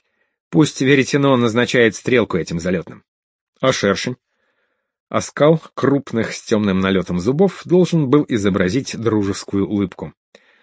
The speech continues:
Шершня грохнуть выгоднее, чем шесть лимонов платить. Кто это сказал? Сказать одно. Веретено его знает. И вообще, если мочить всех подряд, очень быстро лоб зелёнкой помажут. Никто шершня мочить не будет.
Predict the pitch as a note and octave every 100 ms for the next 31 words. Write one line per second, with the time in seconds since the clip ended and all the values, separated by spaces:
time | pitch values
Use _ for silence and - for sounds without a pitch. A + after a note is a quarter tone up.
0 | _ _ - - G#3+ F#3 - G#2 A2+ B2+
1 | A#2 A#2 - B2+ D3+ E3 E3+ E3 - A#2
2 | G#2 D#3 D3 F#2+ G2 G#2 G2+ - G2+ -
3 | F#2 - - _ - - A#2+ F#2 - E2
4 | D#2+ C#2 _ _ _ _ - - F#2 F#2
5 | D3 - A#2+ E2 A2+ A2 - _ _ _
6 | _ - B2+ - D#3 D3+ A2 G2 G#2+ F2+
7 | E2+ - - - E3+ G3+ - F3 C3+ -
8 | A#2+ C3 C3 B2+ - - - A2 G#2+ F3+
9 | - A2+ - B2+ C#3 - D3 A#2+ A#2 -
10 | - A#2+ A#2+ A#2+ F#2 F2 F#2 - F2+ D2+
11 | C#2 - - _ _ _ _ _ _ _
12 | _ _ - A#2 - - D#3 - C#3 A#2+
13 | G#2+ G2+ G2 A2+ - B2 A2+ G2